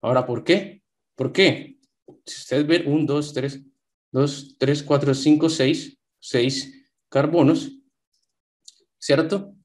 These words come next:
Que con el grupo ceto y adicional obtendría este otro, que es el alcohol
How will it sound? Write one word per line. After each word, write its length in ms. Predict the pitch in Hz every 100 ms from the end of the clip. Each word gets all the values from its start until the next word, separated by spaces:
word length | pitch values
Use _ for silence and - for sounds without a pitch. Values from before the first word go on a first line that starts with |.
| _
Que 320 | - 131 135 -
con 140 | 131
el 80 | 123
grupo 300 | 120 - 160
ceto 500 | 165 - 180 185 _ _ _
y 220 | - 139
adicional 720 | 175 160 160 175 160 165 - _ _ _
obtendría 540 | 120 - 123 117 117
este 280 | 127 - 151
otro, 420 | 165 - - - _ _ _ _
que 120 | 131
es 120 | 117 139
el 420 | 131 135 - - _
alcohol 760 | - 131 127 131 131 190 - -